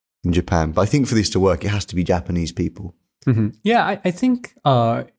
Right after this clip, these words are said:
Speaker 2: in that regard, we discussed the topic of Japan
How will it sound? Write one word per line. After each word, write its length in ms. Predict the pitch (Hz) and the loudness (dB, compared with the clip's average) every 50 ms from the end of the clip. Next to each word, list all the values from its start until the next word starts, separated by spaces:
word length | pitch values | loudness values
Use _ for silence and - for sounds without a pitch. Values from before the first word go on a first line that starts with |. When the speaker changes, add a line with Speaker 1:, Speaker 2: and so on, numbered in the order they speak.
| _ - | _ 0
Speaker 2:
in 140 | - 139 143 | 2 2 4
that 220 | 139 175 196 185 | 4 4 4 4
regard, 460 | 151 131 117 107 104 98 90 90 113 120 | 4 4 4 6 4 4 4 2 2 2
we 100 | 127 120 | 2 2
discussed 500 | 107 120 113 - - 135 131 127 - - | 2 2 0 0 0 0 0 0 0 -2
the 80 | 117 104 | -4 -4
topic 580 | - - 101 98 - - 110 104 - - - - - | 0 0 0 0 2 2 0 0 -2 -4 -12 -10 -2
of 420 | 123 107 95 92 90 87 - - - | 0 2 2 2 0 -2 -6 -10 -6
Japan 720 | - 113 - - - 107 104 98 92 85 82 87 92 - | -6 -6 -4 -4 -2 0 0 2 2 0 -2 -4 -6 -8